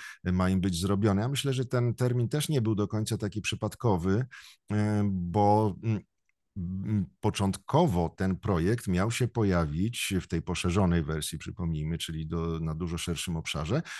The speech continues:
już na poprzedniej sesji, piętnastego listopada, tylko że rzecz została upubliczniona na bodaj trzy czy cztery dni, już nie pamiętam dokładnie, przed sesją. Ile by to nie było, czy trzy, czy cztery, to jest zdecydowanie za krótko. E,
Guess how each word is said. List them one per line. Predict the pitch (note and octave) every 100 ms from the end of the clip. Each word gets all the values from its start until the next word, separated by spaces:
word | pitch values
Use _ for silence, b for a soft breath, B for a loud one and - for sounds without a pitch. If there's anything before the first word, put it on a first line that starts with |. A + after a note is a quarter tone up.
| B
już | A#2+ C#3
na | C3
poprzedniej | C#3+ - D#3+ F2+ D#2+
sesji, | E2+ D2+ D#2
piętnastego | E2+ F#2+ F2 G2 G2
listopada, | F#2 - F#2 E2 D#2 G#2+ D#3+ B B
tylko | - B2 F3+
że | C3+ B2+ C#3 B2 - -
rzecz | G2+ B2+ G#2+
została | G2 A#2 G#2+
upubliczniona | F#2+ G2 F#2 F#2 - G#2 G2+
na | F#2 F2
bodaj | F2 E2 D#2
trzy | - - E3
czy | D3 -
cztery | - G2+ F#2
dni, | F2 F#2
już | D#2
nie | E2
pamiętam | F2+ F2+ F2+
dokładnie, | E2+ D#2+ G2 E2+ E2
przed | - F2
sesją. | - D#2 G2+
Ile | B2 G#2+
by | F2+
to | F2
nie | E2 E2
było, | F2 D#2+
czy | C#2
trzy, | - D#2+
czy | E2
cztery, | - F#2 E2
to | E2+
jest | D#2
zdecydowanie | D#2 - F2+ E2+ D#2+ D#2+
za | F2
krótko. | - D#2 - - D#3+ - B B B
E, | F#2 F2+